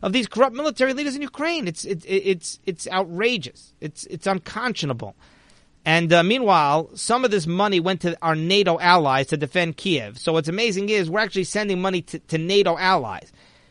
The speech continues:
Germany, France, sending money to nato allies. Now, here's the thing. According to the Council on Foreign Relations, nato countries have not increased their military expenditures in the war in Ukraine. So literally,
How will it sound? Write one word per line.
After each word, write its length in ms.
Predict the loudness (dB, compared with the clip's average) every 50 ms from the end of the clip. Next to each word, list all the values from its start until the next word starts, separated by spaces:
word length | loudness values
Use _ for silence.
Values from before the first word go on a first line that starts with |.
| _ _ _ -4
Germany, 400 | 4 6 8 8 8 6 2 -2
France, 480 | -2 -2 -2 0 0 -2 -2 -6 -8 -4
sending 300 | -2 -2 -2 -2 -2 -2
money 180 | -2 -2 -2 -2
to 120 | -2 -2
nato 420 | -2 0 2 4 4 6 4 4 2
allies. 540 | 4 4 4 4 2 0 -4 -8 -8 -6
Now, 100 | -2 0
here's 200 | 2 4 4 4
the 100 | 4 2
thing. 240 | -2 -2 -4 -4 -6 -10 _ _ _ _ _ _ _ _ _ -10
According 340 | -4 2 4 4 4 4
to 80 | 2 2
the 80 | 0 0
Council 340 | 2 2 0 0 0 0
on 80 | 0 0
Foreign 240 | 2 2 2 2 2
Relations, 420 | 2 0 0 0 0 -2 -4 -4
nato 280 | -2 2 2 2 2 2
countries 440 | 0 0 0 0 0 0 -2 0 0
have 140 | 0 0
not 220 | 2 2 0 2 0
increased 600 | -2 -6 -4 -2 -2 0 0 0 -2 -4 -4 0
their 140 | 2 2 2
military 580 | 2 2 2 2 2 2 2 0 2 2 0
expenditures 760 | -4 -6 -6 -4 -4 -2 -2 -4 -6 -4 -4 -6 -6 -6 -12 -16 _ _ _ _ _ _ _ _ -4
in 100 | 0 2
the 80 | 2 2
war 240 | 4 4 4 4 2
in 80 | 2
Ukraine. 440 | 0 -4 -4 -2 -2 -2 -2 -4 -8 _ _ _ _
So 220 | -6 0 0 0 2
literally, 840 | 2 2 4 4 4 4 4 2 0 0 -2 -4 -4 -6 -6 -10